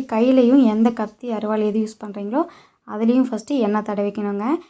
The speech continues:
நல்லெண்ணெய், தேங்காய் எண்ணெய் எது வேணா தடவிக்கலாம். நான் இன்னைக்கு தேங்காய் எண்ணெய் எடுத்திருக்கேங்க. அதை வந்து கையிலையும் கத்தி ஃபுல்லுமே வந்து தடவி எடுத்துக்கிறேன். இந்த பழத்தை நம்ம வந்து பீஸா வாங்கும்போது பார்த்தீங்கன்னா, கால் கிலோவே வந்து முப்பது ரூபா, முப்பத்தஞ்சு ரூபா சொல்லுவாங்க.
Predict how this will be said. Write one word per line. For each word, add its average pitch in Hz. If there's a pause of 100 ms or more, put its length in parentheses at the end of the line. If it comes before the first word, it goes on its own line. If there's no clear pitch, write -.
(220)
நல்லெண்ணெய், 254
தேங்காய் 220
எண்ணெய் 214
எது 208
வேணா 214
தடவிக்கலாம். 208
நான் 226
இன்னைக்கு 233
தேங்காய் 208
எண்ணெய் 202
எடுத்திருக்கேங்க. 202 (560)
அதை 226
வந்து 226
கையிலையும் 226
கத்தி 214
ஃபுல்லுமே 226
வந்து 220
தடவி 202
எடுத்துக்கிறேன். 202 (1300)
இந்த 233
பழத்தை 247
நம்ம 285
வந்து 254
பீஸா 262
வாங்கும்போது 240
பார்த்தீங்கன்னா, 220 (540)
கால் 220
கிலோவே 254
வந்து 233
முப்பது 226
ரூபா, 226
முப்பத்தஞ்சு 220
ரூபா 220
சொல்லுவாங்க. 208